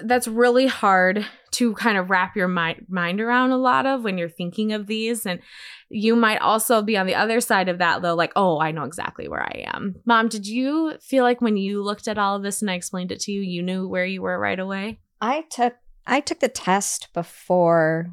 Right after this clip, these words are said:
Speaker 2: we talked about it.
Speaker 1: Mm, mm-hmm.
Speaker 2: And it wa-, I, I know how I reacted to people,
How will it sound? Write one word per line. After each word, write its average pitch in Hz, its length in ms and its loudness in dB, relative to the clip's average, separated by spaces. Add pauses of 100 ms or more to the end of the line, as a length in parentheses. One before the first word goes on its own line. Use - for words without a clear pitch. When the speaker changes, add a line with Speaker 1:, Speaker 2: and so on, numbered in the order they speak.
Speaker 2:
we 170 160 -2
talked - 320 -10
about - 240 -10
it. - 260 -10
Speaker 1:
Mm, 196 300 -2
mm-hmm. 180 320 0 (240)
Speaker 2:
And 190 160 2
it 180 140 -2
wa-, 175 280 4 (120)
I, 190 720 -2 (520)
I 185 100 0
know 214 280 4
how 262 200 0
I 254 80 2
reacted 202 640 0
to 269 60 -2
people, 269 720 -4